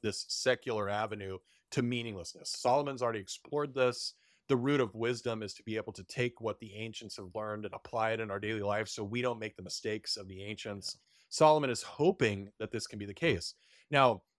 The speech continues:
Speaker 1: there's another aspect to the wisdom wickedness thing here, which is that, you know, somebody can be wise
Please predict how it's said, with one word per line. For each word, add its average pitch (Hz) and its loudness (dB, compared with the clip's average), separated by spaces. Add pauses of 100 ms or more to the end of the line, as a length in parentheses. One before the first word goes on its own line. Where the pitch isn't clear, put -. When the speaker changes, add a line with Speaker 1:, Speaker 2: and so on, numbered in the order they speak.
(640)
Speaker 1:
there's 139 4
another 127 2
aspect 120 0
to - -20
the 110 0
wisdom 110 -2
wickedness 101 -4
thing 98 -12
here, 95 -10
which 101 -6
is 98 -8
that, 101 -2 (600)
you 123 -4
know, 101 0
somebody 165 4
can 143 0
be 113 -2
wise 107 0